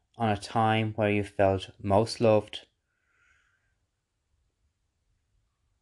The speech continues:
or the strongest you've ever been, mentally,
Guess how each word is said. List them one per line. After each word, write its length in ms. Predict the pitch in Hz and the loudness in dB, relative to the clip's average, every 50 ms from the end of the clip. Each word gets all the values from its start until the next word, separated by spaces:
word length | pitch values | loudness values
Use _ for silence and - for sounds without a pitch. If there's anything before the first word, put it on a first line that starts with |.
| _ _ _ | _ _ _
or 120 | - 104 | -6 -4
the 40 | 101 | -4
strongest 720 | - - - - 117 110 107 107 104 104 101 - - - | -4 -6 -4 2 2 2 2 2 0 -4 -6 -8 -8 -8
you've 120 | 107 95 98 | -4 0 0
ever 200 | 95 92 95 92 | 0 0 0 -2
been, 360 | - 98 90 85 82 80 - - _ _ _ _ _ _ _ _ _ _ _ _ _ _ _ _ _ _ _ _ _ _ _ _ | -2 -2 -2 -2 -4 -6 -10 -14 _ _ _ _ _ _ _ _ _ _ _ _ _ _ _ _ _ _ _ _ _ _ _ _
mentally, 640 | - 95 95 104 101 - - 110 107 104 101 101 - | 0 0 0 0 0 -4 -4 -4 -4 -4 -4 -8 -12